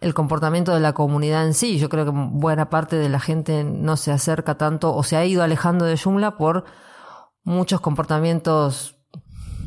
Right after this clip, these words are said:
entre desagradables y tóxicos que tienen muchos miembros de esta comunidad en público. Entonces, nada, cuando vos buscás en redes sociales a cosas, ves que hay cuatro o cinco Joomleros que se están peleando,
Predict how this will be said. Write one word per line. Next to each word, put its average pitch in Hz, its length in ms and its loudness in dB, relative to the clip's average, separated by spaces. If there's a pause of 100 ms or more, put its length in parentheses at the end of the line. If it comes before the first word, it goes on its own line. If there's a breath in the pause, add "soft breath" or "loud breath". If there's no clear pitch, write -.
entre 151 360 0
desagradables 151 760 0
y 143 40 -2
tóxicos 165 460 -4
que 143 160 -6
tienen 160 520 -2
muchos 156 480 2
miembros 151 400 2
de 139 80 4
esta 139 180 0
comunidad 175 540 2 (420 loud breath)
en 160 160 0
público. 139 460 2
Entonces, 147 320 0
nada, 160 280 2
cuando 139 260 -2
vos 170 160 4
buscás 165 400 0
en 151 100 0
redes 170 240 0
sociales 165 480 0
a 143 80 -2
cosas, 147 320 0
ves 160 160 0
que - 320 -6 (180)
hay 143 380 0
cuatro 175 200 2
o 160 40 2
cinco 175 240 0
Joomleros 165 320 2
que 131 80 -2
se 139 100 0
están 147 220 0
peleando, 185 460 2